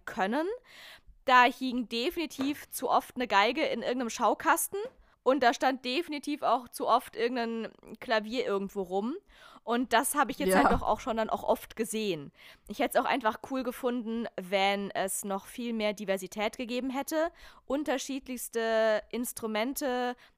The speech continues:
Speaker 1: aus unterschiedlichsten Kulturen, aus unterschiedlichsten Epochen, bla bla.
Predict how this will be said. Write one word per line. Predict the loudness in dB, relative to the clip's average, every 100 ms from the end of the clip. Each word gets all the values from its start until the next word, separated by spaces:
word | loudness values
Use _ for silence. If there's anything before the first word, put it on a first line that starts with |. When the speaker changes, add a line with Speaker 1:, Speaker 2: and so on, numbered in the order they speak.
| _
Speaker 1:
aus | -4 -2
unterschiedlichsten | -2 -2 -4 -8 -8 -8 -8 -4
Kulturen, | -6 -4 0 2 2 -2 -8 -14 -12 0
aus | 0 2
unterschiedlichsten | -2 -4 -4 -8 -6 -8
Epochen, | -2 0 0 -2
bla | 0 2
bla. | 4 4 4